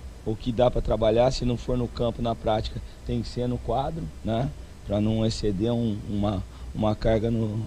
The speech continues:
nos atletas. Hoje foi a primeira formação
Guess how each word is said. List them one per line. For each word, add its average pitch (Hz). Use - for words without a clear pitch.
nos 110
atletas. 120
Hoje 135
foi 127
a -
primeira 135
formação 143